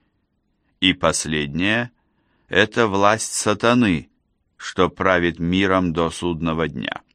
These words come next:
Проговорив это, преподобный Якоб вновь обратил взгляд на Библию, погладил переплет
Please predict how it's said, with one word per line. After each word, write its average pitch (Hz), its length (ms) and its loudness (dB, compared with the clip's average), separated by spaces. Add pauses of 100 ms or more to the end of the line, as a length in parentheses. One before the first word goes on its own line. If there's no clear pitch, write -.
(1080)
Проговорив 107 600 2
это, 113 200 -2
преподобный 85 720 -4
Якоб 85 480 -4 (420)
вновь 117 360 2
обратил 101 460 0
взгляд 87 460 -2
на 80 200 -2
Библию, 76 560 -6 (520)
погладил 90 520 2
переплет 87 720 -2